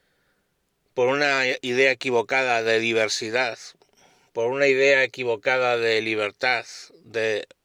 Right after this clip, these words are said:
religiosa, pues caemos justo en minar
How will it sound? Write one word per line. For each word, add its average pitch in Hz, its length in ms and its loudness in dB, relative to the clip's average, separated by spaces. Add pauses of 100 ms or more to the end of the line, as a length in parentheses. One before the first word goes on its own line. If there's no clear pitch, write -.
(120)
religiosa, 117 800 -4 (600)
pues 113 200 -2
caemos 120 580 -2
justo 131 640 0
en 104 540 -4
minar 127 580 -6